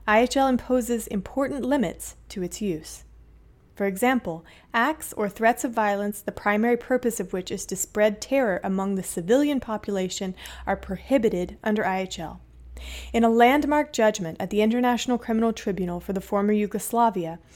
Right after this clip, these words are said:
a commander who intentionally spread fear among the inhabitants of a city to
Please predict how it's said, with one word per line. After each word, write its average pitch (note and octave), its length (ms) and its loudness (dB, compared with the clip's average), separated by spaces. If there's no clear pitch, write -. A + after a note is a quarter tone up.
a G3+ 60 -6
commander A#3+ 600 4
who G3+ 120 0
intentionally C4+ 720 0
spread A3+ 440 0
fear G3+ 380 -2
among G3+ 300 0
the G#3 80 2
inhabitants G3+ 680 -2
of G3 140 -4
a G3+ 40 -2
city F#3 360 -2
to F#3 320 -6